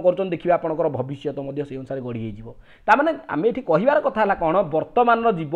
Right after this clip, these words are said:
ହୋଇ ସୁଦ୍ଧା ଆମର ବି ଅତୀତ ସାଙ୍ଗରେ ସମ୍ପର୍କ ରହିଛି ଏବଂ ଭବିଷ୍ୟତ ସାଙ୍ଗରେ ଘନିଷ୍ଠ ଭାବରେ ଆମେ, ଆମେ ସମ୍ବନ୍ଧିତ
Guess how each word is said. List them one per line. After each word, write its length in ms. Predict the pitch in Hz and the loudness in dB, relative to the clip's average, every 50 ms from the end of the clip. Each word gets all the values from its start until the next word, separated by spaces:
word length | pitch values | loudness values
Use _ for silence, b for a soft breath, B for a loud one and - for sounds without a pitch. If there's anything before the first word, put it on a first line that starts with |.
| 180 147 | 0 2
ହୋଇ 120 | 147 143 139 | 0 -2 -4
ସୁଦ୍ଧା 160 | 143 143 165 202 208 | -4 0 0 2 2
ଆମର 200 | 175 151 143 143 143 | 2 0 -2 -2 0
ବି 140 | 165 233 294 311 277 B B B B B | 0 2 2 2 0 B B B B B
ଅତୀତ 240 | 143 147 - - - 175 - | -2 -2 -2 0 0 0 0
ସାଙ୍ଗରେ 220 | 156 147 143 139 127 | -2 -4 -6 -6 -6
ସମ୍ପର୍କ 380 | 127 123 123 - 147 147 135 131 | -8 -6 -4 -2 -2 -2 -2 -2
ରହିଛି 360 | 123 131 147 - 202 285 302 277 220 B B B B - | 0 0 0 0 2 2 2 2 2 B B B B 0
ଏବଂ 160 | 160 180 180 151 | 2 2 4 4
ଭବିଷ୍ୟତ 380 | 170 127 131 139 139 - - 147 | 2 2 0 0 -2 -4 -4 -4
ସାଙ୍ଗରେ 300 | - 143 135 143 165 160 | -6 -4 -2 -2 -2 -2
ଘନିଷ୍ଠ 360 | 120 104 113 127 190 185 - 247 | -4 -6 -8 -8 -6 -2 2 4
ଭାବରେ 240 | 202 185 165 160 160 | 4 4 4 2 0
ଆମେ, 180 | 151 143 143 143 - - | 0 0 -2 -6 -8 -8
ଆମେ 140 | 131 131 143 | -8 -8 -8
ସମ୍ବନ୍ଧିତ 560 | 135 - 123 120 107 123 123 117 113 107 117 | -8 -8 -8 -6 -6 -6 -6 -6 -4 0 4